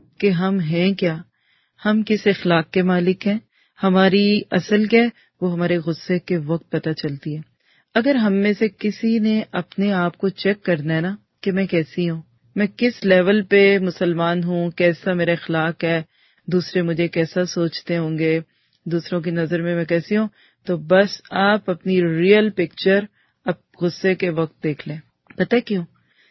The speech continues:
کہ جب ہم عام اچھے mood میں ہوتے ہیں نا، عام حالات میں جب ہوتے ہیں، اچھے mood میں ہوتے ہیں، تو اس وقت ہوتا کیا ہے کہ ہم نے اپنے اوپر پوز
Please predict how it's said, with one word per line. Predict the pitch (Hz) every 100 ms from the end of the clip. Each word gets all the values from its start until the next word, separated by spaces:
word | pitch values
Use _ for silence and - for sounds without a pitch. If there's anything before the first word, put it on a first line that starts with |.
| -
کہ | 190
جب | 202 185
ہم | 202 196
عام | - 180 185
اچھے | 175 - 214
mood | 208 202
میں | 196
ہوتے | 190 170
ہیں | 214
نا، | 277
عام | 208 190
حالات | 190 170 165 -
میں | 185
جب | 175 165
ہوتے | 165 170
ہیں، | 165
اچھے | - 185
mood | 175 165
میں | 170
ہوتے | 175 160 175
ہیں، | 180 202 _ _ _
تو | 202 180
اس | 208 226 -
وقت | 180 185 -
ہوتا | 170 180 190
کیا | 196 175
ہے | 175 - _
کہ | -
ہم | 185
نے | 175
اپنے | 170 151
اوپر | 170 175
پوز | 170 160 160 156